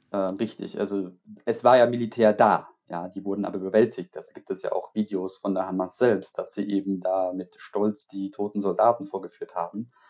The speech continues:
und auch Militärbasen eingenommen haben. Das heißt, es war durchaus Armee da, aber wie gesagt, nicht besonders erfahren und auch nicht ausreichend.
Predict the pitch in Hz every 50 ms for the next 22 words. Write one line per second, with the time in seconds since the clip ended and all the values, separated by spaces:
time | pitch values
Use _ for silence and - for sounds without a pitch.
0 | _ _ _ _ _ - 107 - - 113 - 117 107 107 107 - 170 180 - -
1 | 87 87 90 - - - 92 92 90 90 87 85 - - - 82 82 82 78 80
2 | 82 85 - - 95 98 107 104 - - - - - - - 98 101 110 107 123
3 | 127 135 - - - 104 104 - - 110 101 101 98 101 98 - 90 87 95 117
4 | 143 - _ _ _ _ _ _ _ _ - - 107 110 107 113 120 - - 113
5 | 107 - 117 107 117 110 107 - - 107 - - 95 92 98 104 107 - 147 165
6 | 170 - - 110 - - 120 120 - - 127 110 - - - 107 110 107 - -
7 | - - - 87 - - - - - - - -